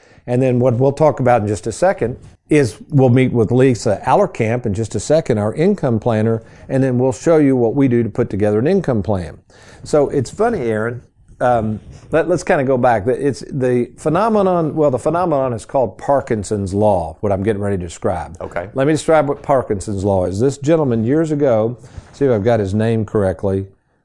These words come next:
Speaker 1: uh, C. Northcote Parkinson, this was years ago, noticed this phenomenon, and he coined it with a phrase this way. This will explain what he noticed.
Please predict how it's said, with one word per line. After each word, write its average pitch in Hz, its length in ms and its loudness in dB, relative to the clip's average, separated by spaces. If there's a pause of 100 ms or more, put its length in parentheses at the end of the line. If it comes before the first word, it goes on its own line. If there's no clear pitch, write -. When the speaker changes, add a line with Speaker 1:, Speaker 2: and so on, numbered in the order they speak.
(240)
Speaker 1:
uh, 101 580 0 (400)
C. 175 480 0
Northcote 143 840 -2
Parkinson, 101 800 -2
this 117 180 -8
was 101 160 -6
years 135 280 0
ago, 110 440 0 (520)
noticed 151 680 2 (260)
this 127 180 -2
phenomenon, 123 720 0
and 110 80 0
he 110 140 -2 (180)
coined 170 360 0
it 120 100 0
with 131 100 0
a 113 60 2
phrase 131 360 0
this 117 200 -4
way. 104 100 0
This 117 220 -2
will 131 100 -4
explain 117 380 -4
what 107 100 -4
he 101 60 -2
noticed. 104 480 -6